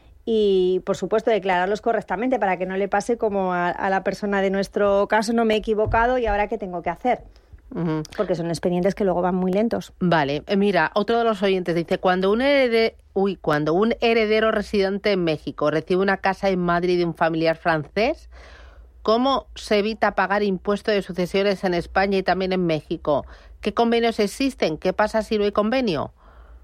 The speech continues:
Speaker 2: Uh,
Speaker 1: A ver.
Speaker 2: esto es complicado, ¿eh?
Speaker 1: A ver, esto de cómo puedo dejar de pagar impuestos, nunca. O sea,
Speaker 2: Ujú.
Speaker 1: nunca. Evadir impuestos, nunca. Otra cosa es diferir el pago del impuesto, optimizar fiscalmente y patrimonialmente nuestra sucesión. Eso es otra cuestión.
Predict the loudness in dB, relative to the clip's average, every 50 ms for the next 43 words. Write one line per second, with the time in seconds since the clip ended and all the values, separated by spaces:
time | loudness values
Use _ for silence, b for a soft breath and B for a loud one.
0 | b b b -20 -20 -20 -20 -8 -2 0 2 4 4 2 0 0 -2 -2 0 -2
1 | -2 -2 -2 0 0 0 0 -2 -4 -2 0 0 0 2 0 0 -2 -4 -4 -4
2 | -4 -4 -4 -4 -4 -4 -6 -12 -20 B B B B B B B -10 -10 -2 0
3 | 2 2 2 2 0 0 0 0 -2 -2 -2 -4 -6 -2 0 2 4 4 4 4
4 | 2 2 0 0 0 0 0 0 0 0 0 0 0 -2 -2 0 0 0 0 0
5 | -2 -2 0 0 0 2 2 2 0 0 -2 -2 -2 -4 -10 -14 -12 -8 -8 -8
6 | -4 -2 -2 -2 -2 -2 -4 -6 -8 -12 -12 -8 -4 -4 -2 -2 0 -2 -2 -2
7 | -6 -10 -10 -10 -6 -2 0 2 2 2 2 2 0 -2 -2 -2 -2 -2 0 -4
8 | -4 -2 -2 0 0 0 0 -2 -2 -2 -2 0 0 0 0 0 -2 -2 -2 -2
9 | -2 -2 -2 0 0 0 2 0 0 0 0 0 0 0 0 0 0 -4 -6 -4
10 | -2 -2 -2 -2 0 0 0 0 0 0 -2 -2 -2 -4 -6 -6 -6 -6 -4 -2
11 | 0 2 2 2 0 -2 -4 -6 -6 -4 -2 -2 -2 -2 -2 -2 -4 -4 -2 -2
12 | -2 -2 -2 -2 -4 -4 -4 -4 -2 -2 0 0 2 2 2 2 2 2 2 0
13 | -2 -2 -6 -6 -6 -10 -8 -8 -6 -6 -4 -6 -6 -4 -4 -2 -2 -2 -4 -6
14 | -4 -4 -4 -2 -2 -4 -6 -6 -8 -8 -8 -8 -10